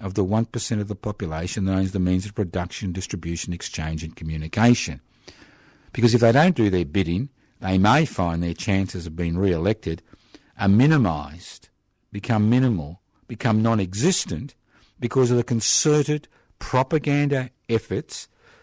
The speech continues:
from this section of society which has the resources and the communi-, and the communication network in order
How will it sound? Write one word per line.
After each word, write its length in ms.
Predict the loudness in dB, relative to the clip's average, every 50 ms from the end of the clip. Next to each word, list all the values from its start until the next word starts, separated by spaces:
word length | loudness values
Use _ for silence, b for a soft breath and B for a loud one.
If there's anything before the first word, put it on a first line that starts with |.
| b b
from 300 | -4 -2 0 2 2 2
this 140 | 0 0 -2
section 520 | -2 -2 0 -2 -2 -2 -4 -6 -4 -4
of 80 | -4 -4
society 560 | -6 -6 -6 -4 -2 -2 0 0 0 -2 0
which 220 | 0 -2 0 2
has 160 | 2 2 2 2
the 100 | 2 4
resources 760 | 4 4 4 4 4 4 4 2 0 -4 -8 -10 -10 -14 -18 b b b b b b b b
and 120 | -2 -2
the 40 | -2
communi-, 460 | -2 -6 -10 -6 -4 -2 -2 -2 -2 _ _
and 160 | -4 -2 -2
the 80 | -2 -2
communication 880 | 0 0 2 2 2 0 -2 -8 -8 -6 -4 -4 -4 -4 -6 -6 -8 -8 b b b b
network 540 | b 2 2 2 2 2 0 0 0 0 -4 _ b b b b b b b 0
in 200 | 2 2 4 4
order 600 | 4 4 4 4 4 4 2 0 -4 -6 -12